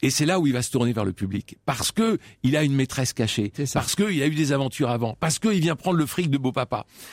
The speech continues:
Speaker 1: Et ça fonctionne toujours parce que la jeune fille, elle est charmante, elle est jolie, donc elle a l'empathie immédiate du spectateur. Et on dit, est-ce qu'elle va tomber dans le traquenard ? Oui, non. Ou est-ce que la famille va elle-même créer le propre traquenard ? Et ça va être, par exemple, la poudre aux yeux.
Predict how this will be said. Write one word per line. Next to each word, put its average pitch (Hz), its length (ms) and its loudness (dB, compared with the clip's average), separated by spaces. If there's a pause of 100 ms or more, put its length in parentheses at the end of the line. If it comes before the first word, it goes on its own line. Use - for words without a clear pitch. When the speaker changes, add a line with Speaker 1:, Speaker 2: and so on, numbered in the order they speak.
(180)
Speaker 1:
Et 240 240 2 (220)
ça 160 160 0
fonctionne 156 360 2
toujours 226 360 2
parce 160 180 -4
que - 100 -2
la 160 140 2
jeune 165 220 0
fille, 269 340 2 (320)
elle 139 240 0
est 196 140 0
charmante, 110 800 -2
elle 123 180 0
est 131 60 0
jolie, 139 600 0
donc 147 220 -2
elle 143 80 -2
a 131 80 0
l'empathie 165 640 -2
immédiate 240 480 0
du 175 80 0
spectateur. 139 600 -2 (240)
Et 156 40 2
on 165 100 4
dit, 196 160 -2 (100)
est-ce 190 160 0
qu'elle 175 160 0
va 156 100 -2
tomber 214 320 0
dans 170 120 0
le 165 60 -2
traquenard ? 208 460 -2
Oui, 160 220 4
non. 277 280 2 (640)
Ou 170 120 4
est-ce 190 120 0
que - 80 0
la 175 160 2
famille 214 480 0
va 135 220 -2 (100)
elle-même 185 400 0
créer 160 320 -2
le 170 100 0
propre 160 380 -4
traquenard ? 160 560 -2
Et 127 80 0
ça 120 160 -2
va 123 120 0
être, 160 120 -4
par 104 140 -8
exemple, 110 240 -2
la 113 80 -2
poudre 110 200 -2
aux 104 80 -2
yeux. - 200 -10